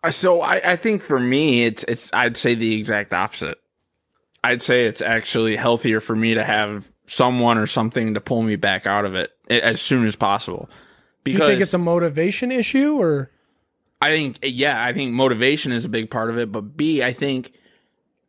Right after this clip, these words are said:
Speaker 1: especially when I was younger, and maybe, uh, not so much now 'cause I've been, you know, more selective with who I date, who I think is, would make a life out of, you know, that's what I'm looking for. But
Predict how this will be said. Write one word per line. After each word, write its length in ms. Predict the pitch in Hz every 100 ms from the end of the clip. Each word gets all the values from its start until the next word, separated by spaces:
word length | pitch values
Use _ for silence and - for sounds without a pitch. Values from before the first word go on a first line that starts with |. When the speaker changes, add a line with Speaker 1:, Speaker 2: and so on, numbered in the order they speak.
| -
Speaker 1:
especially 480 | 139 180 185 185 156
when 140 | 139
I 100 | 131
was 140 | 120
younger, 480 | 120 110 113 113 113
and 240 | 113 113 -
maybe, 400 | 127 139 143 135
uh, 60 | 123
not 220 | 135 143
so 120 | -
much 240 | 131 117 123
now 180 | 120 120
'cause 120 | -
I've 180 | 110 107
been, 320 | 113 110 107 -
you 100 | 113
know, 100 | 113
more 300 | 104 117 113
selective 560 | - 113 110 117 120 110
with 220 | 110 - _ _ _ _ _ 117
who 180 | 123 117
I 140 | 110
date, 280 | 117 113 110
who 120 | 113
I 80 | 113
think 280 | 127 117 120
is, 200 | 110 -
would 240 | 113 110
make 360 | 113 113 107 _ _ _ _ _ -
a 60 | 120
life 340 | 117 117 113
out 220 | 107 101
of, 180 | 101 113
you 80 | 110
know, 100 | 107
that's 200 | 113 -
what 100 | 113
I'm 140 | 110
looking 180 | 120 92
for. 220 | - 104
But 280 | 104 131 -